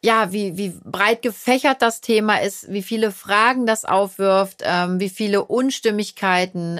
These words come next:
ähm, auch wie viel Unwissen da noch mit einfließt, weil wir gar nicht letzten Endes wissen, was ist wirklich jetzt gesund oder ungesund, wie stellen wir am besten her, ja, ähm, dass es für uns Menschen gut ist. Und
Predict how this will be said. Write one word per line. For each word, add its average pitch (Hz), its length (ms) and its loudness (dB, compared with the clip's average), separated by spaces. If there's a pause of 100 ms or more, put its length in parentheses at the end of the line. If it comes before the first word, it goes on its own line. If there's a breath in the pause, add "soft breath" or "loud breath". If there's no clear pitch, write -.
(120)
ähm, 165 420 -4
auch 170 420 -4
wie 190 120 -2
viel 185 240 0
Unwissen 202 880 0
da 160 160 2
noch 165 180 -2
mit 180 180 -4
einfließt, 160 600 -2
weil 180 140 4
wir 190 80 2
gar 190 240 2
nicht 190 180 -6
letzten 165 280 -2
Endes 156 360 -4
wissen, 160 260 -4
was 180 160 0
ist 180 200 -12
wirklich 180 300 -2
jetzt 170 220 -4
gesund 180 400 -2
oder 165 220 0
ungesund, 156 580 -2 (320 loud breath)
wie 196 260 0
stellen 196 540 2
wir 190 160 6
am 175 140 0
besten 185 340 0
her, 175 400 2 (320 loud breath)
ja, 175 380 2
ähm, 180 340 0 (100)
dass 175 220 0
es 175 100 -10
für 180 140 -2
uns 165 220 -4
Menschen 180 420 0
gut 175 260 -2
ist. 143 300 -4
Und 165 320 -6